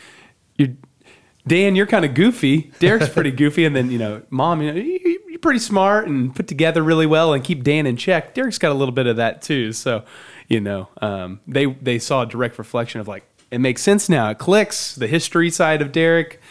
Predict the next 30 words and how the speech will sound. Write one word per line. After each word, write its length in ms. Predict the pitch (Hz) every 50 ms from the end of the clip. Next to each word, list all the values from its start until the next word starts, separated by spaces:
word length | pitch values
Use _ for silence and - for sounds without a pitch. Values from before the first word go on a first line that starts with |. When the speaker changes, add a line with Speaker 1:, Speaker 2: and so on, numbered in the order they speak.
| - - - - -
Speaker 1:
the 100 | - 117
funny 280 | - - 156 151 160 151
side 240 | 147 - 160 147 143
of 100 | 143 131
Derek, 400 | 147 143 143 143 147 143 135 127
the 240 | - 123 113 - - - _ _ -
somewhat 480 | - - 160 143 143 131 123 120 - -
organized 560 | 165 143 143 143 147 135 135 139 139 123 123
and 180 | 113 107 107
fun 500 | - - 135 131 131 127 127 123 123 123 - _ _ _ - - - -
as 200 | - 117 110 -
far 280 | - 135 123 120 117
as, 220 | 113 110 107 101 107
um, 380 | 101 95 92 92 90 90 95 _ - - - - - _ -
like, 200 | - 98 - -
little 180 | 117 104 101
games 640 | 120 117 147 147 147 143 143 139 135 131 143 123 113
and 280 | 101 95 95 95 104
gimmicks 360 | 120 143 139 139 135 131 - -
and 100 | 131 123
stuff 140 | - 135
like 160 | 131 135 131 -
that, 220 | 139 131 127 123
it 60 | 123
comes 220 | - 123 120 117 -
from 140 | - 117
my 80 | 110 104
mom. 400 | 101 117 127 135 135 131 135 131
So 280 | 131 131 - 110 101 95
they, 280 | 101 131 131 123 -